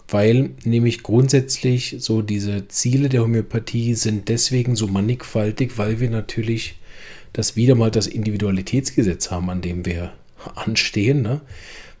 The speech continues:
Weil in der Homöopathie ist ja jeder Patient individuell und einzigartig. Das heißt, das Ziel der Homöopathie ist gar nicht so leicht, ne? Wenn wir so allgemein formulieren, wa-, warum gehe ich in homöopathische Behandlung, was will ich dort?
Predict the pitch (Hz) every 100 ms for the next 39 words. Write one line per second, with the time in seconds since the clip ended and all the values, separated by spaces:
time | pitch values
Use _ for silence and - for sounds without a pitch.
0 | - 104 104 - 117 104 110 104 107 117
1 | 117 113 104 117 113 107 - 107 98 123
2 | 120 113 101 95 110 110 98 104 113 147
3 | 139 139 131 117 120 113 113 - - 123
4 | 127 131 127 127 131 123 135 127 113 110
5 | 113 120 95 82 - - 143 - - -
6 | - - - - - 120 123 131 - 123
7 | 147 175 120 110 104 110 110 104 104 127
8 | 151 165 196 233 220 - - 117 113 107
9 | 104 127 123 113 127 156 147 127 131 131
10 | 135 120 120 - 113 - 107 - 127 143
11 | 139 131 - 131 139 - 127 123 127 131